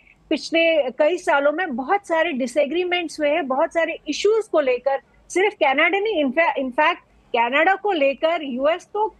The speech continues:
completely Justin Trudeau को support कर रहा है। In fact आज तो United Kingdom भी, आ, ट्रूडो को support कर रहा है vis-a-vis India। लेकिन ये सारे जो दायरे हैं, ये,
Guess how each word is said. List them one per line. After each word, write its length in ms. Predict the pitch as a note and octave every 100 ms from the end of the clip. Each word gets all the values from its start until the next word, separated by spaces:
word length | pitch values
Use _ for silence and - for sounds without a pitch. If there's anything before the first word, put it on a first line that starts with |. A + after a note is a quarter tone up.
| -
completely 640 | B3+ A#3+ D#4+ F#4+ G#4 A4
Justin 360 | D4 D4 - F4+
Trudeau 320 | E4+ F4 A#4+
को 120 | A#4+
support 400 | G#4 G4 E4+ D#4+
कर 140 | D4+ C#4
रहा 100 | C#4
है। 100 | C#4
In 60 |
fact 260 | C#4+ E4+ - -
आज 280 | C4+ D#4+ -
तो 200 | F#4+ F4 _ - C#4
United 440 | D4+ D#4+ F#4+ E4
Kingdom 440 | F4 F#4 A4+ A#4 G#4
भी, 240 | F#4+ F4 _ _ -
आ, 360 | C#4 C#4+ C#4 A#3+
ट्रूडो 600 | - - - D#4+ E4+ E4+
को 140 | E4+
support 400 | D#4 - B3 A#3
कर 180 | B3+ A#3
रहा 160 | A#3+
है 220 | A#3 A#3+ - _ _ G#3+
vis-a-vis 540 | C4 A#3+ C4+ A#3+ C4 C#4
India। 380 | C#4+ B3 A#3 F#3 _ _ -
लेकिन 480 | B3+ D#4 E4 G#4+ A#4 B4+ - _ _ _ _ - - _ _ _ -
ये 240 | A3+ G4 G4
सारे 400 | F4+ C#4 D#4 F4+
जो 180 | G4+
दायरे 460 | D4+ A#3 B3 B3+ E4+
हैं, 400 | E4 C4+ G#3 F#3 _ _ -
ये, 520 | C#4 F4 G4+ G4